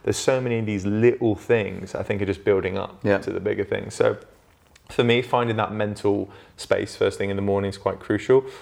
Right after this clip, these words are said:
Speaker 1: Uh, I tend to write down, like, my f-, top, like, three or four things that I need to do every day, and I do it pen to paper,
Speaker 2: Mm.
Speaker 1: um, just because I think there's something quite, I don't know, it feels like it resonates more when you're writing on paper.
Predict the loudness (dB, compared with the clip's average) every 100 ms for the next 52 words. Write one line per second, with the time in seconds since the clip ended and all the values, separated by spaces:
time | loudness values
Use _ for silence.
0 | -6 0 2 2 0 -2 0 2 2 0
1 | -4 -2 -4 -8 -12 -4 -2 -2 -6 -4
2 | -2 -2 -8 -18 -8 -6 -6 -8 -10 -4
3 | -4 -2 -4 -4 -4 -2 0 0 -2 -2
4 | -2 -2 -2 -2 -2 -2 -4 -4 0 0
5 | 0 0 0 0 0 -2 -2 -6 -6 -2
6 | -2 0 -2 -2 -4 -2 -2 -6 -4 0
7 | 0 -2 -8 -6 -4 -2 -4 -4 -4 -4
8 | -4 -4 -2 -4 -4 0 2 2 -2 -6
9 | -8 -14 _ -6 -4 0 0 2 2 2
10 | 0 -2 0 2 0 0 -6 -6 -4 -4
11 | -6 -4 -4 -4 -4 -2 -2 0 0 2
12 | -2